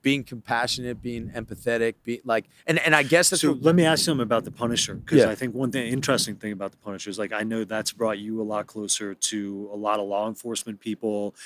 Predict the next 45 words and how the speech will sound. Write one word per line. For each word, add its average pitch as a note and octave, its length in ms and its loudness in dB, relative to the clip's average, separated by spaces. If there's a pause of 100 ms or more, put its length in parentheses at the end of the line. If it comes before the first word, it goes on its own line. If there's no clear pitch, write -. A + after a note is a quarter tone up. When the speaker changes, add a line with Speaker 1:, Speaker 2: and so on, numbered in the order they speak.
(440)
Speaker 2:
You C#3 80 2
know, A#2+ 80 6
at A2+ 120 0
the A#2 60 2
same C3+ 260 2
time, C#3+ 380 2
like, A2 280 -6 (400)
you C3 60 0
know, G2+ 180 -2 (200)
I C#3 120 6
occasionally A#2 640 2
take G#2+ 240 -6
a A2+ 40 -6
little G#2+ 380 0 (220)
spin A#2+ 500 0
through A#2 280 -2
your, A2 380 0
like, G2+ 400 -4
Instagram B2 640 -2
feed A#2+ 400 -4
and G#2+ 120 -8
the G2+ 40 -14
comments D3 580 0
that G#2 100 -12
get G#2+ 180 -8
made, G#2+ 440 -6 (340)
and D3+ 100 4
there's A3+ 180 8
some D#3 240 2
crazy D3+ 760 2
Speaker 1:
Straight C#3 240 4
up. A3+ 80 4
Speaker 2:
shit A2+ 260 0
in G2 100 -18
Speaker 1:
Yep, F#2+ 60 -20
Speaker 2:
there. F#3+ 360 -10
Speaker 1:
yep. D3+ 160 -8 (280)
Speaker 2:
And D3+ 100 4
I'm D#3 120 6
curious, G3+ 500 2
like, C3+ 160 0
w-, G#2+ 300 -16
how - 320 2
do G3 80 0
you C3+ 720 4